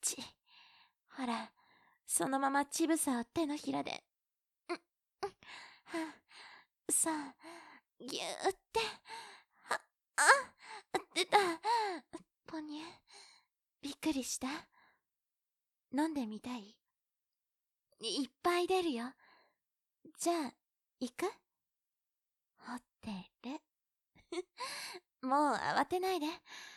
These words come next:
私は逃げないし、好きにしていいよ。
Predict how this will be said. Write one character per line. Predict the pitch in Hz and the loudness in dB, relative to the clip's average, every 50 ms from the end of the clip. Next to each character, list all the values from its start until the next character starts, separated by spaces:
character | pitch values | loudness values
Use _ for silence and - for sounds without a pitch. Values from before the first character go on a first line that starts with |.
| - - _ _ _ _ _ - | -20 -20 _ _ _ _ _ -10
私 | 196 - - 226 - - 254 254 | -10 -8 -8 -6 -4 -2 0 0
は | 254 254 | -2 -2
逃 | 240 240 247 | -4 -6 -4
げ | 269 285 302 | -2 -2 -2
な | 285 277 | -2 -4
い | 247 233 | -6 -4
し、 | - - 214 202 - _ _ _ _ - - _ _ _ _ - - - | -4 -6 -6 -6 -12 _ _ _ _ -20 -20 _ _ _ _ -8 -6 -6
好 | - | -4
き | - 359 381 | -2 -2 -2
に | 381 359 | -2 -2
し | - - | -2 -4
て | - 208 | -4 -8
い | 220 254 269 262 | -8 -8 -10 -10
い | 240 | -8
よ。 | 233 269 277 | -8 -8 -10